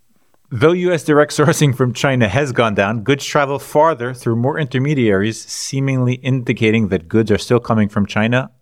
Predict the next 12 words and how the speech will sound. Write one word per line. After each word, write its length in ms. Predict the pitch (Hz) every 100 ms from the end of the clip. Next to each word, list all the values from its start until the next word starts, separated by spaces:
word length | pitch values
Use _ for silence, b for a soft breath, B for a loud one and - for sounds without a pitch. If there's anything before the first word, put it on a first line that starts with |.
| -
although 280 | 95 98 98 -
through 200 | 107 98
a 20 |
bit 240 | 85 120
longer 340 | 107 104 95 92
route, 280 | 95 85 _ -
maybe 180 | 95 107
through 220 | - 113
the 200 | 110 110 -
Belt 320 | - 101 -
and 100 | 107
Road. 240 | 110 98